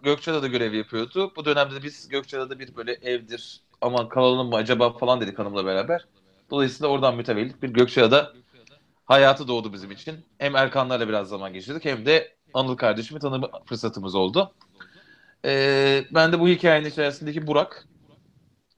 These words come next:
Ee, tıp fakültesi terk. İ-, işletme ara dönem okumuş falan böyle. Ee, bankacı, arkasından sonra işte kendi işimi kurdum. Şimdi de bir reklam ajansı yönetiyorum. Ee, felsefe ve psikolojiye ilgi duyuyorum.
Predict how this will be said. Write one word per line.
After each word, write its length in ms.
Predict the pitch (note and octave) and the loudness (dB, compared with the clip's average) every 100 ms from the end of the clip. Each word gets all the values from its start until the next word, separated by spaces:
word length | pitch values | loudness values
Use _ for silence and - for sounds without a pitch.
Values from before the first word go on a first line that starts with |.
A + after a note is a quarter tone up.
| - | -12
Ee, 540 | E3+ D#3+ D#3 D3+ D#3 - | -8 -6 -4 -4 -6 -4
tıp 160 | F#3+ | -2
fakültesi 460 | F#3 F3+ - F3 F3+ | 0 0 2 0 0
terk. 420 | E3+ D3 - - - _ - _ - | 2 2 2 -14 -20 _ -20 _ -14
İ-, 100 | D3 - | -8 -2
işletme 460 | E3 - F3+ F3+ | 0 4 4 6
ara 360 | F#3 - D#3 E3+ | 4 6 4 2
dönem 200 | D3+ C#3+ | -2 -4
okumuş 360 | C#3 C3+ C#3 C#3 | -6 -12 -12 -14
falan 320 | - C3+ C3 | -8 -6 -4
böyle. 360 | A#2+ A#2 F#3+ - _ | -6 -6 -8 -12 _
Ee, 320 | C3 C3 C3 C3+ | -10 -8 -4 4
bankacı, 640 | E3 D#3+ C#3+ A2 A#2+ C3 - | 4 4 -2 -4 -4 -6 -4
arkasından 440 | C3 C#3 C3 C3+ | -6 -6 -12 -12
sonra 160 | A#2+ G#2+ | -12 -14
işte 160 | C3+ | -10
kendi 340 | B2 B2 B2 - _ | -4 -2 -4 -12 _
işimi 280 | - C3 A2+ | -12 -10 -8
kurdum. 380 | G#2+ G2+ C#3+ D3 _ _ _ _ _ | -8 -2 -2 -4 _ _ _ _ _
Şimdi 320 | - E3 A2+ | -6 -2 0
de 300 | A#2 D3 D3 C#3+ | 4 4 2 -2
bir 160 | C#3 | -4
reklam 280 | C3+ C3+ C#3+ | -2 -2 -2
ajansı 400 | B2 A2+ G#2+ - | -2 -2 -4 -6
yönetiyorum. 480 | G2+ G2 F#2+ G#2+ D#3+ _ _ _ _ _ _ _ _ _ _ _ - | -6 -6 -4 -4 -4 _ _ _ _ _ _ _ _ _ _ _ 0
Ee, 280 | C#3 C#3 C#3 | 4 4 4
felsefe 400 | D3+ E3 D#3+ C#3 | 4 4 4 -4
ve 60 | |
psikolojiye 520 | C3 D3+ C#3 A#2 A2 C3+ | -4 -6 -4 -4 -2 -4
ilgi 160 | E3 | -4
duyuyorum. 360 | D#3 D#3 D3 | -4 -2 -2